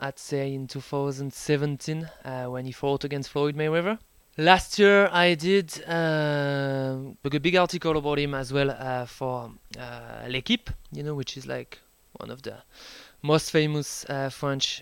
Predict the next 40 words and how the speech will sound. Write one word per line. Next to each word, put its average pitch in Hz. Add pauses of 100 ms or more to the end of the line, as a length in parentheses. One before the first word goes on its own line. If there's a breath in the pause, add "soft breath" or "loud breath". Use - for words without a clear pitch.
um, 131 (120)
sport 135
newspaper. 143 (760 loud breath)
And 180
then 233
I 226
realized 202
that, 170
uh, 156
you 151
know, 147 (220)
I 139
had 135
just, -
uh, 127
a 139
lot 202
about 196
him, 214
that 143
I 131
started 131
to -
have, 127 (240)
I 143
should 139
say, 139
to 139
know 151
a 139
lot 139
of 131
people 131 (100)
around 135
him. 160 (840 loud breath)
Uh, 123
so 151
I 190
decided 196
to 143